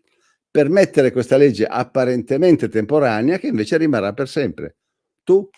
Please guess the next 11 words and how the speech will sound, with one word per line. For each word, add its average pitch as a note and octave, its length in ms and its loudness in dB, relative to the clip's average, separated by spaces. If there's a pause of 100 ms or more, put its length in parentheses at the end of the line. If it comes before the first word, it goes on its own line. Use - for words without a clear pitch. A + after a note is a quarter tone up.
(120)
su B2+ 160 -8
YouTube A#2+ 600 0
non B2+ 120 0
potrai G#2 320 -4
mai F#2 200 -4
più F#3+ 320 0 (220)
parlare C3 600 -6
di A#2+ 120 -14
cure G#2 340 -4
alternative, G#2+ 680 -10 (160)
punto. D#2+ 400 -14